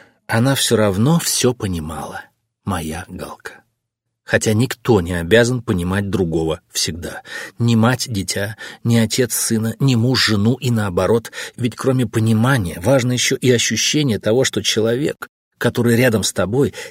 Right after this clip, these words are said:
тебя чувствует, даже если не понимает. Сошлись мы довольно скоро, через полгода после первой встречи.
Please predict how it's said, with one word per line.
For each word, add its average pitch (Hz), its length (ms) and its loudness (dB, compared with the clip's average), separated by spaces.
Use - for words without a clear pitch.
тебя 123 260 -2
чувствует, - 640 -6
даже 123 440 0
если 90 560 -4
не 113 260 2
понимает. 80 560 -10
Сошлись 170 460 0
мы 156 120 0
довольно 110 440 0
скоро, - 480 -8
через 104 260 -2
полгода 139 560 0
после 110 360 -2
первой 90 400 -4
встречи. - 540 -8